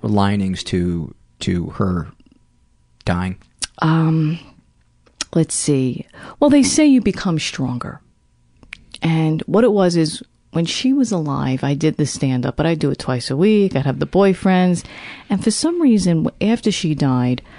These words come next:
Speaker 2: I became, like, this really strong person. I feel like, Paul, if you could watch your mother die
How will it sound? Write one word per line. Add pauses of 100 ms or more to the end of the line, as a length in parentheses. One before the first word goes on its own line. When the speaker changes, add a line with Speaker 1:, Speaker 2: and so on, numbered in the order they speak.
(220)
Speaker 2:
I
became,
like,
this (200)
really
strong
person.
I
feel
like,
Paul, (680)
if
you
could
watch
your
mother
die